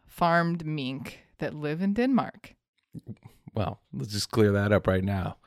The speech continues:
Speaker 1: It's not an aristocrat from the
Speaker 2: Oh,
Speaker 1: turn
Speaker 2: I,
Speaker 1: of the
Speaker 2: the
Speaker 1: century.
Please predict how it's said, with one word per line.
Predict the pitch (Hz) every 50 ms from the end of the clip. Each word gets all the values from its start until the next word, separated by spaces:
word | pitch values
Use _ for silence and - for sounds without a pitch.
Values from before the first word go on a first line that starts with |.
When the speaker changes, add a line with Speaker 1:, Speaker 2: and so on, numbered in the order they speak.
| _ _ _ _ _ _ _ _ _ _ - -
Speaker 1:
It's | 170 - -
not | 165 165 170 175 180
an | 170 160 160 147 - _ _ -
aristocrat | 160 165 175 190 190 - - 190 - - - 170 165 165 170 170 - - _ _ _ _ _ _ -
from | - - - - - 190 180 160 160
the | 151 160 156 151 151 156 151 147 143 180 _ _ _ _ _ _ _ _ _ _ _ _ _ -
Speaker 2:
Oh, | 139 135 131
Speaker 1:
turn | - -
Speaker 2:
I, | -
Speaker 1:
of | - 190
the | 190
Speaker 2:
the | 190
Speaker 1:
century. | 196 123 131 202 202 208 - - 185 175 165 165 170 175 165